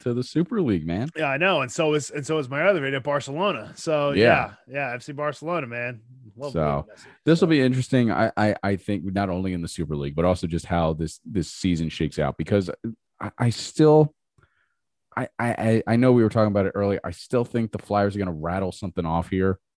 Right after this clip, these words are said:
Speaker 1: because they're playing the Devils and the Rangers over the next two weeks before they get, get it up. The, thankfully, the, the season, or excuse me, they have a couple of ni-, nights off here before they take on the Rangers.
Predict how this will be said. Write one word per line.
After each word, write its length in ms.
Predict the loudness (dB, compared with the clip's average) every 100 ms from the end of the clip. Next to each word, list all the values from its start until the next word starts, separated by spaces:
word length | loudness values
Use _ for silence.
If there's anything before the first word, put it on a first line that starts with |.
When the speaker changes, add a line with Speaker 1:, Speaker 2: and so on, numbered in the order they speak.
| -6
Speaker 1:
because 460 | -6 -4 0 0 2
they're 100 | 0
playing 300 | 2 0 0
the 80 |
Devils 600 | 0 2 2 2 -2 -4 _ _ _ _ -6
and 140 | -4 -2
the 40 |
Rangers 480 | -2 -2 -2 -2 0
over 160 | -2 -2
the 80 |
next 220 | -6 -6 -6
two 180 | -4
weeks 260 | 0 0 0
before 320 | -6 0 0
they 140 | 0 -2
get, 360 | -6 -8 -4
get 140 | 0 2
it 100 | 2
up. 200 | 0 -2
The, 140 | -10 -10 -20 -14 -6 -4 0
thankfully, 460 | 2 2 4 4
the, 180 | 6 2
the 220 | 0 -4 -4
season, 640 | 0 0 2 0 -2 -6 _ _ _ _ _ _ _ _ -4
or 120 | -2
excuse 200 | 0 2
me, 120 | 2
they 120 | 2 2
have 160 | 0
a 60 | 0
couple 240 | -2 -2
of 80 | -2
ni-, 220 | -2 -2
nights 260 | -2 -4 0
off 220 | -2 -2
here 340 | -2 -2 -2 -2
before 320 | -6 -4 -2
they 120 | -2
take 260 | -2 -2 -2
on 160 | -4
the 60 | -2
Rangers. 480 | -2 -2 -2 -4